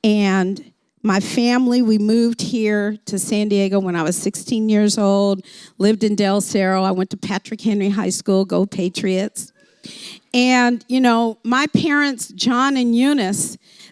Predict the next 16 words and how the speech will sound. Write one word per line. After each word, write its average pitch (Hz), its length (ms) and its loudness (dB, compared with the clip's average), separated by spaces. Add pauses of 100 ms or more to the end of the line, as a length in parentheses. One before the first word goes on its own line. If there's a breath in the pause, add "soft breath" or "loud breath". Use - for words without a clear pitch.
they 277 220 4
were 294 160 0
married 262 520 0
for 165 300 -4
fifty 294 1000 -2 (100)
years 202 800 -2 (1400)
before 214 360 2
Mommy 202 380 0
passed 208 480 -2
away. 170 440 -2 (1500)
I 247 120 4
was 262 200 2
raised 254 560 4
in 214 120 0
the 185 100 -2
church. 151 560 -2